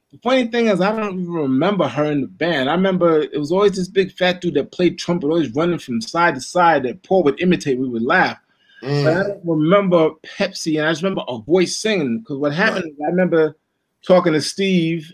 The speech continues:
Speaker 1: and Lou at this
Speaker 2: Mm.
Speaker 1: outfit that we was at. Fresh off of doing Lisa, fresh off, and I'm thinking of the next thing. I'm like, "Yo, we need to have our own soul singer, like our own Mickey Howard, our own Patti LaBelle, our own Nita
Speaker 2: Mm.
Speaker 1: Payne. We need our own so people know, yo, we do that, you know?"
Speaker 2: Mm-hmm, mm-hmm.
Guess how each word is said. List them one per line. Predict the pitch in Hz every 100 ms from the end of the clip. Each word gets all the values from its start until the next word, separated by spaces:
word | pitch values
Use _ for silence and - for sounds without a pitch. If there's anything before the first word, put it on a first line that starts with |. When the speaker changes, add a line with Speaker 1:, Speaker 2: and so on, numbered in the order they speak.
| _
Speaker 1:
and | 156 147 143
Lou | 214 202 143 127 113
at | 139
this | 180
Speaker 2:
Mm. | 123
Speaker 1:
outfit | 170 208 196 143 -
that | 139
we | 135
was | 127 113
at. | 123 90 _ _ _ _ -
Fresh | 196 185
off | 202 190
of | 180 151
doing | 156 160 156
Lisa, | 175 180 175 170 170
fresh | 165 156 165
off, |
and | 143
I'm | 160 190
thinking | 165 143
of |
the | 120
next | 143 202 -
thing. | - 131 110 _ _ _ _ _ 147
I'm |
like, | 151 117
"Yo, | 147 143 101 107
we | 156
need | 185
to | 160
have | 127 160 156 -
our | - - -
own | 143 160 151
soul | 143 - 160 175
singer, | 170 - 131 123
like | 127
our | 135 139
own | 151 143 135
Mickey | 147 143
Howard, | 127 143 151 151
our | 127 120 110 156
own | 160 151
Patti | - 156
LaBelle, | 139 113 143 156
our | 151 -
own | 151 156
Nita | 156 151
Speaker 2:
Mm. | 202
Speaker 1:
Payne. | 175 - 156
We | 180
need | 175
our | 151 127 - -
own | 165 185 180 143 120
so | 135
people | 160 -
know, | 139 190
yo, | 165 143
we | 156
do | 131 113 226
that, | 139 101 -
you | 131
know?" | 151 170
Speaker 2:
Mm-hmm, | - 90 107 120 -
mm-hmm. | 95